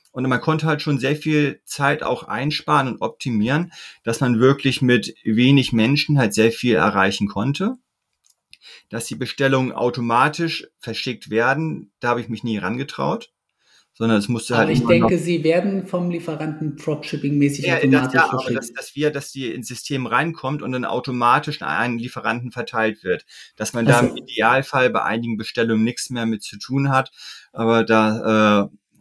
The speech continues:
Speaker 1: wollte ich nicht mitmachen. Also das wäre dann
Speaker 2: Klar, ein Fehler und dann
Speaker 1: ein
Speaker 2: hast
Speaker 1: Fehler.
Speaker 2: du fünftausend Bestellungen beauftragt oder so, ne? Ja,
Speaker 1: Wir
Speaker 2: klar.
Speaker 1: hatten auch mal einen Fehler, es hat aber zum Glück im zweistelligen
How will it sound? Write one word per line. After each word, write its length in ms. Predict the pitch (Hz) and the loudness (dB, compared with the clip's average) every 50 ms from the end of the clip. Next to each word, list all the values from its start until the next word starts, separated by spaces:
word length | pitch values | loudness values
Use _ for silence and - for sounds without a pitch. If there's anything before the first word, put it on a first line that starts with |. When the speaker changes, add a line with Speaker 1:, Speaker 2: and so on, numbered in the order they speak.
| - - - | -20 -20 -6
Speaker 1:
wollte 320 | 110 104 104 101 98 101 | 0 2 2 2 2 0
ich 160 | 104 101 - - | -4 -6 -4 -6
nicht 200 | 98 92 - 98 | -6 -6 -6 -8
mitmachen. 520 | 90 - 82 82 82 - - 80 85 - - | -8 -8 -10 -10 -10 -12 -12 -16 -20 -18 -16
Also 160 | 87 92 92 | -14 -10 -8
das 200 | 92 92 - - | -8 -8 -4 0
wäre 120 | 101 98 | 2 2
dann 100 | 92 90 | 4 4
Speaker 2:
Klar, 220 | 87 - - - - | 2 2 0 -2 -2
ein 240 | 131 151 156 147 - | 0 0 2 0 0
Fehler 480 | - 160 160 170 180 190 190 190 175 | 2 4 4 6 6 6 4 4 4
und 140 | 180 180 170 | 2 2 2
dann 260 | 170 165 170 175 175 | 2 2 0 0 -2
Speaker 1:
ein 160 | 175 165 165 | -4 -4 -2
Speaker 2:
hast 160 | 156 165 - 131 | -4 -2 0 0
Speaker 1:
Fehler. 160 | 131 131 127 | 4 4 4
Speaker 2:
du 60 | 131 | 4
fünftausend 420 | 131 - - 175 160 160 160 165 | 4 2 -2 -2 0 0 0 -2
Bestellungen 420 | 156 151 - - 170 165 170 165 151 | -6 -2 2 4 4 6 4 4 4
beauftragt 560 | 139 117 127 123 - - - 123 120 - - | 2 2 2 -2 -2 -4 -4 -4 -4 -4 -4
oder 180 | 123 120 120 113 | -2 -2 -2 -2
so, 200 | 110 107 110 120 | -2 -4 -2 -2
ne? 260 | 143 170 160 - - | -2 -2 -2 -4 -6
Ja, 120 | 165 131 | -6 -6
Speaker 1:
Wir 60 | 120 120 | -6 -6
Speaker 2:
klar. 240 | - - 139 170 226 | -4 -2 -2 -2 -2
Speaker 1:
hatten 120 | - - | -2 0
auch 160 | 120 143 156 | 0 0 0
mal 160 | 160 151 - | 0 0 0
einen 220 | - - 143 139 139 | -2 -2 -4 -6 -8
Fehler, 560 | - - 151 156 151 156 151 151 151 147 - _ - - - _ _ _ _ _ | -6 -4 -2 -2 0 0 0 0 -2 -4 -8 _ -20 -20 -20 _ _ _ _ _
es 160 | - - - | -16 -8 -6
hat 160 | 143 127 - | -6 -6 -4
aber 200 | - 127 127 123 | 0 0 0 0
zum 180 | - - 131 120 | 0 -4 -4 -2
Glück 240 | 113 127 127 - - - - - - - - _ _ _ _ _ - _ _ _ _ _ _ | -2 -2 -4 -4 -8 -14 -16 -16 -18 -20 -20 _ _ _ _ _ -20 _ _ _ _ _ _
im 100 | 131 120 | -6 -6
zweistelligen 1300 | 104 - - 131 127 135 135 - - 139 131 127 127 117 127 123 120 120 117 113 113 110 98 - - | -4 -2 0 0 2 0 0 -2 -2 -2 -2 -2 -4 -2 -2 -2 -2 0 0 0 0 0 -2 -4 -10